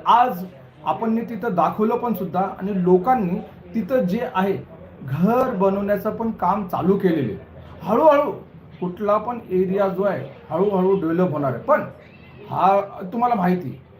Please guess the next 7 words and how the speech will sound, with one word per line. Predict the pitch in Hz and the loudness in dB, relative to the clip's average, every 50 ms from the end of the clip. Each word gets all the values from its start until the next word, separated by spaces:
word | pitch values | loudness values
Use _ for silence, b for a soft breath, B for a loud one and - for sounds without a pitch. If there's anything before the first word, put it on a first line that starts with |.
| - - - - | -20 -20 -8 -6
की | 180 | -2
वाघुलीपासून | 156 156 165 175 180 185 220 214 226 214 175 - 185 175 180 - 202 202 214 226 - - - - | 0 2 2 2 2 0 0 -2 -2 -4 -2 0 0 0 0 -2 -6 -6 -6 -8 -10 -14 -18 -12
रांजणगावापर्यंत | 131 131 139 156 170 208 208 262 262 254 214 208 196 196 196 190 196 185 185 185 185 - 226 226 - - - | -6 -4 -4 -2 -2 -2 0 0 0 2 2 4 4 4 4 2 0 -2 -4 -4 -4 -6 -6 -8 -8 -8 -8
एमआयडीसी | 240 262 277 294 285 - 277 240 180 285 | -2 0 2 2 2 0 -2 -6 -8 -8
परिसर | - - 240 226 226 - - 226 202 | -4 -2 -2 -2 -2 0 0 0 0
आहे | 170 - - - - - - - - - - - - 165 - - - - - | 0 -2 -4 -8 -16 -20 -20 -20 -18 -18 -18 -18 -18 -18 -18 -18 -16 -12 -6
आणि | 165 190 | -4 -4